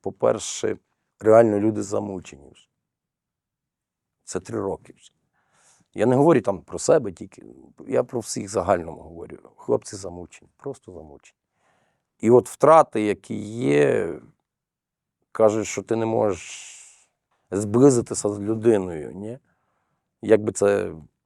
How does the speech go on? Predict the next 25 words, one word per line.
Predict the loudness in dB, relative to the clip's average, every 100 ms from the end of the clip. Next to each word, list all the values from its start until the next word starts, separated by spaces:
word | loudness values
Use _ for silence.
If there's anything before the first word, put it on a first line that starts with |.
| _
банально | -2 4 6 6 4
не | -4 -6
звучало, | -6 -6 2 4 6 2
тому | -4 -12 -12
що | -12 -12 -6 -6 -4
завтра | 4 4 4 -2
ти | -8
не | -8
знаєш, | -6 -6 -6
що | -12 -14
з | -12
ними | -10 -10
буде, | -14 -12 -14 -14
що | -20 -20
з | -20
цією | -10 -6 -6
людиною, | -8 -12 -14 -16
чи | -20
з | -18
тобою, | -14 -10 -8 -8 -10 _
розумієте? | -20 -16 -12 -14 -16 -20 -20 -20 _ _ _ _ _
Але | 2 2
все | 2 -2
одно, | -2 -2 -2 2 4 4 0 -4
м, | -10 -14 -20